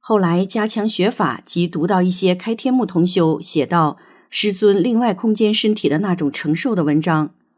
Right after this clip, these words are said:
受不了，流泪了。”后来一打开明慧网，就到师尊静观世人的法相前核实，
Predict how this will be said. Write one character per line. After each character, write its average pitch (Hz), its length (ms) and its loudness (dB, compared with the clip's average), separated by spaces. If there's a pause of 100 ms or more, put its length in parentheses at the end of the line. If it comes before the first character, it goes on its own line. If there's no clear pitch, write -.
(320)
受 - 280 0
不 190 160 2
了， 151 340 0 (160)
流 160 300 0
泪 214 200 2
了。” 135 260 -4 (920)
后 226 160 -2
来 190 240 4
一 233 220 -4
打 170 160 -2
开 233 120 -4
明 208 180 2
慧 214 140 2
网， 151 320 0
就 196 200 -2
到 185 160 2
师 185 240 -2
尊 185 260 2
静 208 240 -2
观 214 240 0
世 226 160 0
人 151 160 2
的 208 80 0
法 190 180 -6
相 208 220 -2
前 180 180 -2
核 185 220 -4
实， 180 440 -2